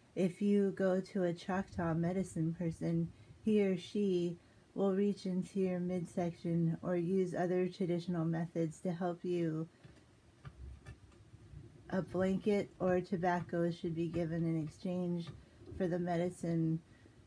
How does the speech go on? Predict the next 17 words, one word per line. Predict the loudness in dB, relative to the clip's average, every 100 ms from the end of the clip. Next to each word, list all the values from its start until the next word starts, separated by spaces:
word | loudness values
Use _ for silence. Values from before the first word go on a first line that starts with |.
| -20 -8
he | 0 2
or | 2 0
she | -2 0 2 0 0
has | 0 0 0 -4 -10 -18 -6
performed | -4 -2 0 0 -2 -2
for |
you. | -2 0 0 -4 -8 -20 -20 -20 -20 0
This | 6 6 4 -6 -16 -18 -16 -14 -2
maxim | 2 2 0 -2 -2 0
is | 0 -2
known | -2 0 2 2 0
as | 0 -2 -2 -2
the | -2
law | 0 0 0 -2
of | -2 -2 -4 -8 -10
the | -4
Lynx | -2 -2 -4